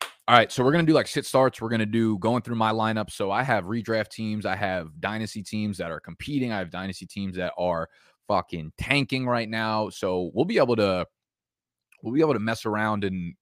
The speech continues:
give you, um, sit starts for basically every player and every position and every league type and shit. So, uh, this will be fun, and you guys will be able to basically track my leagues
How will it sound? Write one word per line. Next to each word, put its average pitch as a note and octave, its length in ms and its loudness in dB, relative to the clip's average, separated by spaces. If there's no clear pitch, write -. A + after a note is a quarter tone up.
give A2 160 2
you, G#2 380 -2
um, D#2 480 -4
sit - 200 -6
starts A#2 320 4
for - 180 -6
basically G#2 440 0
every F#2+ 220 0
player F#2 520 0
and F2+ 120 -8
every F2+ 220 -4
position E2+ 720 -6
and F#2 100 -8
every F#2 260 -4
league F2 280 -4
type D#2 300 -6
and D2+ 120 -12
shit. D2+ 280 -8
So, G2 480 2
uh, F#2+ 140 2
this C3+ 160 2
will G#3+ 60 6
be C#3 100 2
fun, A#2 260 4
and F2+ 100 -2
you A2+ 80 2
guys C3 200 6
will A#2+ 60 -6
be A#2 120 0
able G#2+ 200 0
to G2+ 520 0
basically G2 880 0
track A2 380 2
my G#2+ 240 4
leagues G2 560 0